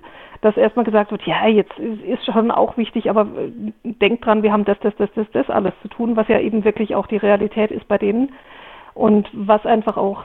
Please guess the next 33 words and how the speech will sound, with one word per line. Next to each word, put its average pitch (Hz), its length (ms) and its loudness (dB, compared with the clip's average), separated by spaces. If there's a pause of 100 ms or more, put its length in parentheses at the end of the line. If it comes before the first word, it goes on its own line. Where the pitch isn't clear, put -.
(140)
der 214 100 4
Fall 196 240 2
ist, 202 220 -4
dass 202 220 0
ganz 196 260 -2
viele 220 200 -2
Leute 196 260 0
gar 190 120 0
nicht 196 160 -4
so 190 140 -4
eingesetzt 196 580 -2
sind, 202 200 -2
wie 208 100 -4
sie 208 120 -6
normalerweise 196 680 2
arbeiten, 196 400 0
sondern 196 200 -2
in 196 140 -6
komplett 202 320 -4
anderen 202 380 -2
Bereichen 202 420 -2
jetzt 185 200 -4
hier 196 180 -4
Notdienst - 1300 -2
machen 202 300 0
müssen. 247 340 -4 (720)
Ähm, 208 580 4 (560)
bei 226 140 6
den 240 260 0 (220)
Spuren, 277 560 2
bei, 233 120 2 (500)
das, 233 180 -8 (300)
äh, 226 380 4